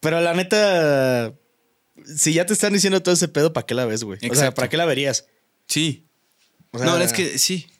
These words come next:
Speaker 2: Sí, sí, sí.
Speaker 1: no, no tendría caso, güey. No, vete un clásico, ¿no? Un, un Conjuro, un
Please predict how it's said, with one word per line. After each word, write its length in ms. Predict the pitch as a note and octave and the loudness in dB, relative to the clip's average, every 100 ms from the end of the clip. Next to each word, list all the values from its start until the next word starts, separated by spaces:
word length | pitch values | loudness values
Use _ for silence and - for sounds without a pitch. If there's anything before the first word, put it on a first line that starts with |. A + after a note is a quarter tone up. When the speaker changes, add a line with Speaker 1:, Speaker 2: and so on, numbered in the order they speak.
| _ - | _ -10
Speaker 2:
Sí, 180 | C#3+ | -8
sí, 120 | C3+ B2+ | -6 -8
sí. 140 | C3+ | -4
Speaker 1:
no, 260 | C#3+ C#3+ D3 | -2 -2 -2
no 160 | C#3+ | -6
tendría 360 | C#3+ C#3+ C#3+ C#3 | -6 -4 -2 -2
caso, 260 | C#3 C#3+ | -2 -2
güey. 120 | B2+ C3 | -4 -2
No, 320 | F#3+ G#3+ G#3 | 0 2 0
vete 180 | G3 A#3+ | -2 -4
un 100 | A#3 | -2
clásico, 480 | G#3 G3 G3+ F3+ F#3 | 0 0 -2 -4 -4
¿no? 180 | G3+ G3+ | -4 -6
Un, 160 | G3+ | -6
un 100 | G3 | -8
Conjuro, 920 | D#3 E3 - C#3+ D#3 D#3+ D#3+ D#3+ D#3 | -6 -6 -4 -4 0 2 4 4 2
un 300 | D3 D3 D3+ | 0 -4 -8